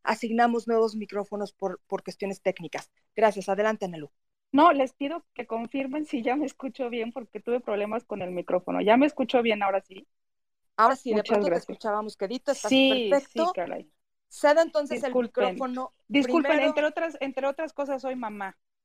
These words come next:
Speaker 2: así es
Speaker 1: <laughs>
Speaker 2: que, este,
Speaker 1: Exacto.
Speaker 2: pues ando,
Speaker 1: Ujú.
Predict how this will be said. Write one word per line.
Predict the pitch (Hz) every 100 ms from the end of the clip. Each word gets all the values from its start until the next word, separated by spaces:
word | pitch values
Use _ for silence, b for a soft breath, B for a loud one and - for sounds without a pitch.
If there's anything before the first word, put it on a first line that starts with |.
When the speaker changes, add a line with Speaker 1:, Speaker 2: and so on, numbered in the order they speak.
| _
Speaker 2:
así | 208 - 247
es | 262
Speaker 1:
<laughs> | 226
Speaker 2:
que, | 233 220 208 -
este, | 202 196 _ - 196
Speaker 1:
Exacto. | 185 180 -
Speaker 2:
pues | 202 -
ando, | 220 233 240 226
Speaker 1:
Ujú. | 214